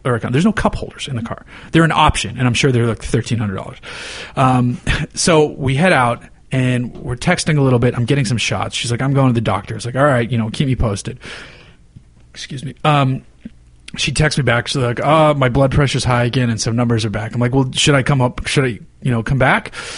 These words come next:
"Uh, no, no, no. I know you gotta shoot this car. I know it's going back." "All right, all right. Just, you know,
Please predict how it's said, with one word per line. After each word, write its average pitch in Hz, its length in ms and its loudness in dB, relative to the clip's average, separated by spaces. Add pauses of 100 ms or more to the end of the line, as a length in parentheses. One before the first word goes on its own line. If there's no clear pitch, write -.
(460)
"Uh, 143 300 0
no, 220 240 6
no, 220 100 6
no. 175 400 4
I 127 80 0
know 143 100 2
you 160 80 6
gotta 160 120 4
shoot 156 160 0
this 131 100 -4
car. 139 240 2
I 131 60 2
know 131 100 2
it's 127 80 -2
going 127 180 0
back." 117 280 -2
"All 175 100 4
right, 160 240 2
all 151 120 -2
right. 120 320 0
Just, - 280 -4
you 160 100 2
know, 131 220 0